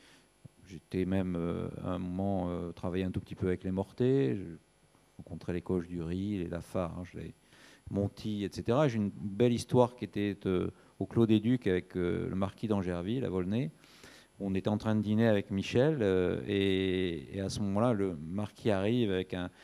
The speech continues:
un Magnum de soixante-quatre, nous sert le Magnum et se met à pleurer. <clears throat> Et je regarde Michel et je lui dis, euh, « Tu sais pourquoi il pleure ? » Il me dit, « Ouais, c'est l'année où il a perdu sa fille. »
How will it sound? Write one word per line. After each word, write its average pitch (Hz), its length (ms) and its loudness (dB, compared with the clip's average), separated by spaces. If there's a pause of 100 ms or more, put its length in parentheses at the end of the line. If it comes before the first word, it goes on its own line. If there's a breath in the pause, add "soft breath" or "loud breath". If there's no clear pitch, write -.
(180 soft breath)
un 92 80 -2
Magnum 123 460 4
de 110 80 2
soixante-quatre, 104 800 0 (480 soft breath)
nous 104 120 -4
sert 131 220 4
le 120 100 4
Magnum 113 360 4
et 120 60 2
se 110 120 -2
met 120 120 4
à 143 80 4
pleurer. 98 400 2 (640 soft breath)
<clears throat> 139 360 4
Et 95 220 -2
je - 140 -10
regarde 90 280 -6
Michel 87 460 -8
et 117 60 -10
je 92 120 -14
lui 92 80 -12
dis, 101 240 -6
euh, « 76 320 -2 (420)
Tu - 100 -10
sais - 100 -6
pourquoi - 280 -6
il 82 60 -6
pleure ? » 127 220 -4
Il 95 60 -4
me 87 40 -6
dit, « 82 120 -12 (420 soft breath)
Ouais, 110 140 -8 (260)
c'est - 240 -10
l'année 95 180 -2
où 107 80 0
il 92 60 0
a 82 60 -6
perdu 90 220 -2
sa 85 140 -6
fille. » - 280 -16